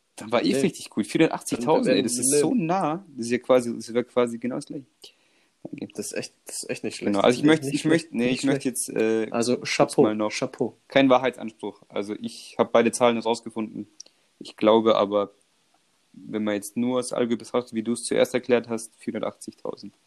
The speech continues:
Speaker 1: Aber ist ja auch egal. So. Muss ja nicht immer recht haben, Christian, oder? Muss ja nicht immer
Speaker 2: Muss ja
Speaker 1: recht
Speaker 2: nicht
Speaker 1: haben.
Speaker 2: immer, muss ja, na, na, na, na,
Speaker 1: Nee.
Speaker 2: das,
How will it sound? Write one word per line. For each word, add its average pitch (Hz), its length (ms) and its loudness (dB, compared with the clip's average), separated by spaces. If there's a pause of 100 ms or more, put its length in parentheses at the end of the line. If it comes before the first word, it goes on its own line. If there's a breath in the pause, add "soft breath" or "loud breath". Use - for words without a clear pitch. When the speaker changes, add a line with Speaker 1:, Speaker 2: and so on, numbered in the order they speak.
(540 soft breath)
Speaker 1:
Aber 123 80 6
ist 147 100 2
ja 147 80 8
auch 117 80 2
egal. 110 340 0 (320)
So. 98 220 -8 (960)
Muss 117 140 -10
ja 101 60 -8
nicht 110 140 -12
immer 117 220 2
recht 107 220 -10
haben, 98 260 -2 (100)
Christian, 92 420 -8
oder? 147 280 -8 (1200)
Muss - 120 -20
ja - 40 -14
nicht - 140 -14
immer - 140 0
Speaker 2:
Muss 104 100 -2
ja 104 60 0
Speaker 1:
recht 101 100 0
Speaker 2:
nicht 98 100 -2
Speaker 1:
haben. 104 180 0
Speaker 2:
immer, 104 120 0
muss 117 140 4
ja, 113 120 6
na, 123 140 4
na, 110 200 0 (880 loud breath)
na, 104 160 -10 (180)
na, - 180 -6 (180)
Speaker 1:
Nee. 92 240 0 (140)
Speaker 2:
das, - 120 -4